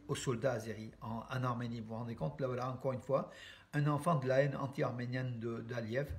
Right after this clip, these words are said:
donc qui est, qui est voué en politique d'État et qui aujourd'hui en Arménie veut indigner les Arméniens en faisant le salut militaire azéri à Yerevan.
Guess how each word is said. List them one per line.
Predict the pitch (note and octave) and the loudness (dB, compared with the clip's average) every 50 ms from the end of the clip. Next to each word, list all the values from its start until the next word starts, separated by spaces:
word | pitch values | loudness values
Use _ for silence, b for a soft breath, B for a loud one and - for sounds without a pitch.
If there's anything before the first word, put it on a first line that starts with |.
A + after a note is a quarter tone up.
| - B2 | -6 -6
donc | B2+ B2+ B2 - | -6 -6 -6 -8
qui | - - C3 B2 B2 | -8 -4 -2 0 0
est, | A#2+ B B B B B B B B - | -2 B B B B B B B B -6
qui | - C#3 B2+ | 0 0 0
est | |
voué | A#2+ B2+ D#3+ E3+ E3 | 4 6 6 8 8
en | D3+ B2 | 6 6
politique | C#3+ D3+ D3 D3+ C#3+ - - - | 4 4 2 2 0 -2 -2 -2
d'État | D#3 C3+ - B2+ C3 E3 - - - B B B B B B - | -2 0 2 0 0 0 -2 -6 -14 B B B B B B -4
et | C#3+ C#3+ | -4 -4
qui | - - D3+ C#3 | 0 0 2 4
aujourd'hui | C#3 C3+ B2+ D3+ C#3 A2+ A2+ C#3 E3 F3 D#3+ - - - | 4 2 2 2 0 0 0 0 0 0 0 -2 -2 0
en | D#3+ E3+ | 2 4
Arménie | F3 D#3+ D3+ D3 C#3 C3+ C#3+ D#3+ E3 | 6 6 4 4 2 2 4 2 2
veut | C#3+ A2+ C3+ C#3 C#3 C3+ C#3+ - | 2 2 2 4 4 4 4 4
indigner | E3 E3 D#3 D3 D3 C#3+ D3 D#3+ F3 E3+ | 4 4 4 4 4 4 4 4 4 4
les | C#3 C3+ B2 D3 | 2 2 0 0
Arméniens | C3+ B2+ C3 B2 A#2 C#3 D3+ | 0 0 0 -2 0 2 2
en | D#3 B2+ | 2 2
faisant | G#2 - B2+ C3+ C3 C3 | 0 -2 0 0 0 0
le | B2+ | 2
salut | - - C3+ C3 C3 | 2 2 2 2 2
militaire | C3 C#3 C3+ C3 C3 - C#3 C3 A#2+ - - - | -2 -2 -2 -2 0 4 4 4 4 2 2 2
azéri | D#3+ D3+ C#3+ C#3 B2 A2 C3+ D3+ D#3+ D#3 B B B B B B - - - | 4 4 4 2 0 0 0 -2 -2 -4 B B B B B B -20 0 6
à | D#3+ D#3+ | 8 10
Yerevan. | D#3 D3 C#3 B2+ A#2+ A2 A#2 B2 C#3 D#3 | 10 10 8 4 4 0 0 0 0 0